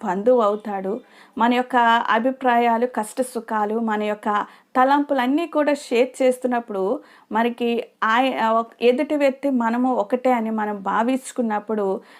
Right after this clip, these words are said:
మనం కలిసి జీవించగలుగుతాం, కలిసి బ్రతకగలుగుతాం, కలిసి ఎక్కడికైనా వెళ్ళగలుగుతాం. అదేవిధంగా ప్రతిరోజు, ప్రతి నిమిషం కూడా మనం ప్రార్థన చేస్తున్నప్పుడు దేవునితో మనము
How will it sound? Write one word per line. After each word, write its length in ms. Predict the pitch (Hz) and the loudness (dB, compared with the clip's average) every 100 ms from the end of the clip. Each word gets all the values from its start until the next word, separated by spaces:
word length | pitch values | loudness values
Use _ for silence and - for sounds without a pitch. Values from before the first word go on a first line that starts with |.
| - | -10
మనం 240 | 202 214 214 | -6 -4 -4
కలిసి 420 | 214 196 226 262 | -2 -2 0 -4
జీవించగలుగుతాం, 1080 | 247 202 208 214 - 214 196 202 208 208 247 _ _ - | -4 -4 -4 -6 -6 -4 -4 -4 -6 -6 -8 _ _ -4
కలిసి 340 | 214 233 - | -2 -4 -6
బ్రతకగలుగుతాం, 920 | 247 208 196 233 247 233 208 208 208 233 - | -6 -4 -4 -4 -2 -2 -2 -6 -8 -8 -6
కలిసి 320 | 214 254 277 | -4 -4 -4
ఎక్కడికైనా 560 | 240 233 226 233 220 254 | -4 -4 -4 -4 -4 -2
వెళ్ళగలుగుతాం. 680 | 208 202 208 196 190 180 - - | -2 -4 -4 -4 -4 -10 -12 -16
అదేవిధంగా 800 | 185 269 320 302 277 262 226 147 - - _ - | -2 0 0 2 2 2 2 2 -4 -20 _ -6
ప్రతిరోజు, 800 | 226 220 294 302 285 269 269 277 | -4 -2 0 2 2 2 -2 -6
ప్రతి 400 | 262 214 214 247 | -4 -4 -4 -4
నిమిషం 500 | 233 226 220 262 254 | -4 -6 -8 -6 -4
కూడా 400 | 233 214 208 180 - _ - | -4 0 0 -2 -8 _ -8
మనం 200 | 208 214 | -6 -6
ప్రార్థన 600 | 208 214 208 247 311 302 | -4 -2 -2 -2 0 0
చేస్తున్నప్పుడు 760 | 285 226 220 - 226 226 214 196 | 0 -4 -6 -4 -6 -4 -6 -4
దేవునితో 580 | 196 220 240 247 247 | 0 0 0 -4 -4
మనము 420 | 233 208 190 214 | -4 -4 -4 -4